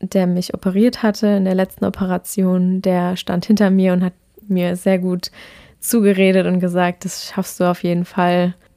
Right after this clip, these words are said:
das müsste schon alles wieder in Ordnung werden." Aber ich musste erstmal meinen Körper neu kennenlernen und habe mich am Anfang selbst gecoacht, weil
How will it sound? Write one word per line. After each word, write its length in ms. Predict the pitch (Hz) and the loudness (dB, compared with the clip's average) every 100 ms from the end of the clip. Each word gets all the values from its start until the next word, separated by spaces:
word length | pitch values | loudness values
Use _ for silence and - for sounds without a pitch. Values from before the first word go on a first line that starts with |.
| _ - | _ -6
das 200 | 185 - | -2 2
müsste 300 | 185 - 180 | 0 0 -4
schon 180 | 185 | -2
alles 300 | 175 175 175 | -2 -2 -4
wieder 160 | 175 170 | -4 -2
in 80 | 165 | -2
Ordnung 340 | 175 - 165 | -4 -4 -4
werden." 300 | 170 170 196 - _ _ _ | -2 0 -2 -4 _ _ _
Aber 760 | - 180 175 175 170 165 165 175 - _ _ | -6 -2 0 0 -2 -2 -2 -4 -10 _ _
ich 180 | 190 - | -6 -2
musste 260 | 190 - - | -2 -2 -2
erstmal 300 | 185 190 175 | -2 0 0
meinen 200 | 170 170 | -2 -2
Körper 300 | 185 180 170 | -2 0 0
neu 180 | 170 | -2
kennenlernen 640 | 170 190 196 190 185 190 190 - _ | -2 0 2 2 2 2 0 -4 _
und 440 | 185 175 170 170 | 0 0 -2 -2
habe 180 | 180 185 | -4 -2
mich 160 | 170 180 | -4 -4
am 100 | 170 | -2
Anfang 500 | 180 - 175 170 180 | -4 -4 -4 -2 -2
selbst 320 | - 226 - | 0 0 -2
gecoacht, 680 | 214 - 196 196 - - - _ _ _ | -4 2 2 2 -2 -12 -16 _ _ _
weil 800 | 220 196 180 175 180 180 - - | 0 2 4 2 2 2 0 -4